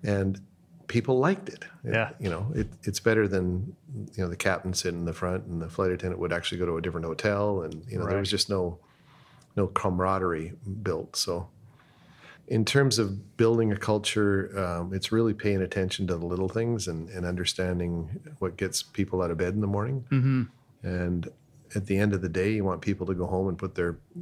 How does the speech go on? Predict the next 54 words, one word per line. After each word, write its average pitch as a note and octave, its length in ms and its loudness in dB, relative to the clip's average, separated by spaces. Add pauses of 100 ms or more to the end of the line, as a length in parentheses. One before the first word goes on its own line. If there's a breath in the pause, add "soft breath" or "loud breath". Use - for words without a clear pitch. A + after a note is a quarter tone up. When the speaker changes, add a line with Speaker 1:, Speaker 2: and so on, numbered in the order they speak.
Speaker 1:
head F#2+ 220 0
on F2 100 0
the D#2 80 -4
pillow F#2+ 320 0
and F#2 80 -2
say, F2 200 -4
"I F2 100 -2
had F2+ 100 -4
a F2+ 40 -6
great E2+ 280 0
day. G#2 300 -2 (160)
Speaker 2:
Yeah. E3 200 2 (280)
Speaker 1:
I F#2 60 0
was F2 180 0
given F2 240 -2
the E2 80 -4
tools F#2+ 360 2
to F2+ 100 -10
do F#2 100 -2
my E2+ 120 -2
job E2 260 -2
properly. G2+ 520 -4
I E2+ 60 -2
was D#2+ 140 -4
empowered E2 520 -4
to F2 60 -8
do E2+ 160 -6
the E2 100 -4
things F2 240 -2
I E2 80 -4
needed E2+ 280 -4
to E2 100 -4
do E2 220 -2
to, F2 160 -6 (760 loud breath)
to F#2+ 60 -6
get F2+ 200 -2
things F2 240 -2
done. E2 300 -2
I G2 80 0
was E2+ 140 -4
given F2+ 260 -2
the E2 100 -4
environment E2+ 600 -2
to F2 320 -2 (160)
be F#2 140 -2
successful." F#2 720 -2
And, E2+ 80 -2
Speaker 2:
Yeah. - 100 -4 (640 loud breath)
Speaker 1:
and, G2 240 0
and G2+ 140 2
you A#2+ 60 4
just - 180 0
have B2+ 220 0
to G#2 260 2